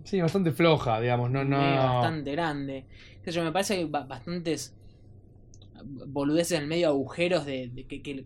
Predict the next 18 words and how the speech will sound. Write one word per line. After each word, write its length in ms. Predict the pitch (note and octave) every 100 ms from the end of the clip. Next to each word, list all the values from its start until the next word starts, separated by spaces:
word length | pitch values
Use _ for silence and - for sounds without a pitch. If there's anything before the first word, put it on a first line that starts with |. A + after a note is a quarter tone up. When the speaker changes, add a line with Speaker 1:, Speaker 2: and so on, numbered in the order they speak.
| -
Speaker 2:
se 160 | - D3
nota 180 | D#3 D#3+
que 60 |
lo 60 | C#3
hicieron 260 | B2+ D#3+ D3+
todo 160 | D#3
medio 160 | D3+ D#3
a 20 |
la 80 | C#3
apurada. 420 | B2+ C3+ F3 E3
Bueno, 220 | D3+ C3+
todo 120 | B2+ D#3
el, 120 | D3
el 140 | C#3+
final 380 | - D#3 E3 F#3+
es 160 | E3 -
súper 380 | - D#3 -
apurado 680 | C3 B2+ C3 C#3+ D3+ D3+ E3